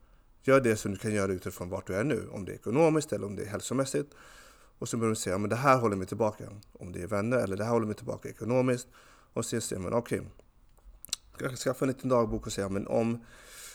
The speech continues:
tre månader så vill jag nå hit. Genom att kanske bygga upp en liten del med att, eh, göra, jobba, eh, säg en halvtimme eller en timme per dag med det här för att nå dit. Så man försöker liksom, eh, karta ut det och göra små saker hela tiden.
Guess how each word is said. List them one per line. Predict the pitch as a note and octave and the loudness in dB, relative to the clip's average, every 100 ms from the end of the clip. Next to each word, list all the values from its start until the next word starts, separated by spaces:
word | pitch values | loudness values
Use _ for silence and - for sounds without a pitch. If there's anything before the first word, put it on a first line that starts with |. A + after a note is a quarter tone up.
| - - | -18 2
tre | C#3 C3 | 8 8
månader | B2+ B2+ A#2 | 8 8 6
så | F#2+ G#2+ | 2 0
vill | G2+ | 2
jag | G2+ | 2
nå | G2+ | 2
hit. | A#2 A2 - - - | 0 -2 -4 -18 -8
Genom | G2 F#2+ | -6 -6
att | G2 | -8
kanske | G#2+ - G2 F2+ F#2 G2+ - - - _ _ | -10 -6 -6 -4 -6 -8 -18 -20 -20 _ _
bygga | - G#2 G2+ | -6 -2 2
upp | A2 - - | 0 0 -4
en | G#2 | -2
liten | G2 - F#2+ | -2 -4 -2
del | F#2 F#2 | -2 -2
med | F#2+ F2+ | -4 -6
att, | F2+ - | -8 -6
eh, | E2+ F2+ F2+ F#2+ - _ _ - | -6 -6 -6 -10 -16 _ _ -12
göra, | A2+ A2 G#2 G2+ - | 2 4 6 4 2
jobba, | A#2 G2+ G2 F#2+ - - - - _ _ _ _ _ - - - | 0 2 2 0 -6 -20 -20 -20 _ _ _ _ _ -20 -20 -14
eh, | - | -6
säg | - G2+ | 0 2
en | A#2+ | 6
halvtimme | C3 - C3 A#2+ | 4 6 2 4
eller | G2+ G2 G2 F#2 F#2+ F#2+ - - | 4 2 0 -2 -6 -10 -12 -4
en | A#2+ | -4
timme | A2+ G#2+ G2+ | -2 -2 0
per | A#2 | 2
dag | A#2+ F#2 G2+ | 2 0 -4
med | G2 | -4
det | |
här | G#2 G#2 | -2 -4
för | G2 - | -6 -12
att | |
nå | F#2+ | -12
dit. | F2+ - - _ - - _ _ - - | -14 -16 -20 _ -20 -20 _ _ -20 -14
Så | - | -4
man | G#2+ | -4
försöker | - G#2+ G2+ | -2 -6 -6
liksom, | G2+ G2 F#2+ - | -6 -4 -6 -8
eh, | - - | -18 -12
karta | - A#2 C3+ | -6 -2 2
ut | C#3 - | 2 2
det | F2 E2+ | -4 -4
och | |
göra | F#2+ G2 | -4 -4
små | - A#2+ G#2+ | -4 -2 -2
saker | - - | -4 -8
hela | G2+ | -8
tiden. | G2+ G#2+ F2+ | -4 -4 -6